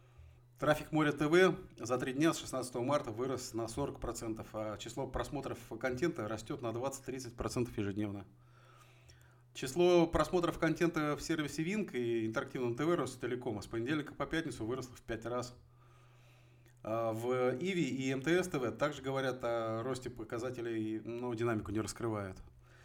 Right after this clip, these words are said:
Российские сервисы признают, что нагрузка на серверы выросла, э, и это потребовало затрат.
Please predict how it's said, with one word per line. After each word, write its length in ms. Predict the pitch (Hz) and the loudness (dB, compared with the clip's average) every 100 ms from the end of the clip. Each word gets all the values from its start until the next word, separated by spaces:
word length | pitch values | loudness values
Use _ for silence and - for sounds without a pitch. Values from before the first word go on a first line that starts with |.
| - - - - - - | -20 -20 -20 -20 -20 -10
Российские 500 | - 127 139 220 220 | -2 0 0 -2 -4
сервисы 340 | - 226 220 185 | -4 -2 -4 -2
признают, 340 | 185 208 220 | 0 0 0
что 140 | - | -2
нагрузка 400 | 123 131 196 - | 0 0 0 -2
на 60 | 143 | -2
серверы 360 | 127 170 165 147 | 0 2 4 2
выросла, 480 | 139 131 - 92 85 - - - | 2 0 -2 -8 -12 -18 -20 -12
э, 260 | - 113 110 | -6 -2 -2
и 20 | |
это 160 | 139 156 | -2 -2
потребовало 480 | 143 151 139 110 101 | -2 0 0 -2 -4
затрат. 380 | 101 113 104 | -4 -4 -6